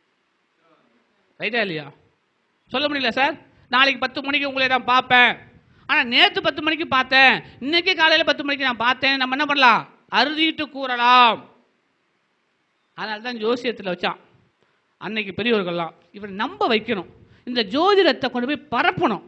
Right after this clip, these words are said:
அதுக்கு என்ன பண்ணணும்னு சொல்லிட்டு என்ன பண்ணா தெரியுங்களா? ஜோதிடத்தை எப்படி பரப்புனாங்க தெரியுங்களா? ஃபர்ஸ்ட், ஃபர்ஸ்ட் மக்களுக்கெல்லாம், "என்ன சொன்னா இவன் பயப்படுவான், என்ன சொன்னா இவன் நம்புவான்"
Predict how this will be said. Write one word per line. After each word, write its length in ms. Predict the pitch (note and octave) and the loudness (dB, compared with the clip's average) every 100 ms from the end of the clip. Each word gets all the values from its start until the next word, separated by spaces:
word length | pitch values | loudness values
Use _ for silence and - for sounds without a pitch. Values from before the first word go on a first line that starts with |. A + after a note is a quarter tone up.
| _ _ | _ _
அதுக்கு 420 | A#3 C#4 F#4+ D4 | -8 -6 -6 -6
என்ன 260 | A#3 D#4 F4+ | -6 -2 -2
பண்ணணும்னு 440 | F4 A#3 A3+ A3 | -2 -6 -8 -8
சொல்லிட்டு 220 | G3 A#3 A#3 | -8 -6 -6
என்ன 180 | C4+ | -6
பண்ணா 200 | A#3+ A3+ | -6 -8
தெரியுங்களா? 640 | F3+ E3 D3 D3 G#3 D#3+ C3 _ _ _ _ _ _ _ _ _ _ _ _ _ _ _ _ E3 | -12 -12 -12 -6 -4 -6 -10 _ _ _ _ _ _ _ _ _ _ _ _ _ _ _ _ -6
ஜோதிடத்தை 360 | C4+ C#4 G#3+ | -6 -6 -8
எப்படி 240 | G3 G#3 B3 | -10 -10 -12
பரப்புனாங்க 440 | G#3+ G#3+ A3 F#3 E3 | -10 -12 -12 -12 -12
தெரியுங்களா? 260 | D3 C#3 | -14 -16
ஃபர்ஸ்ட், 260 | C#3 D3+ E3+ | -18 -20 -20
ஃபர்ஸ்ட் 220 | D#3+ - | -20 -18
மக்களுக்கெல்லாம், 800 | D#3 D#3 D#3+ C#3 C3+ D3+ G3 D3 _ _ _ _ _ _ _ _ D#3+ | -20 -16 -16 -16 -14 -12 -12 -14 _ _ _ _ _ _ _ _ -14
"என்ன 260 | G#3+ D3 - | -12 -10 -12
சொன்னா 380 | - F#3+ G#3 | -10 -10 -8
இவன் 200 | G3 D#3 | -10 -10
பயப்படுவான், 540 | C3 D3 D#3 C3+ G#2+ - - _ _ _ _ _ | -12 -14 -14 -16 -16 -20 -20 _ _ _ _ _
என்ன 320 | E3+ A3+ D4+ D4+ | -6 -4 -2 -2
சொன்னா 360 | A#3 G#3+ B3+ | -2 -2 -2
இவன் 260 | A#3+ G#3 F#3 | -4 -4 -2
நம்புவான்" 600 | G3 C4+ D#4 C#4+ G3 - | 0 0 4 6 4 0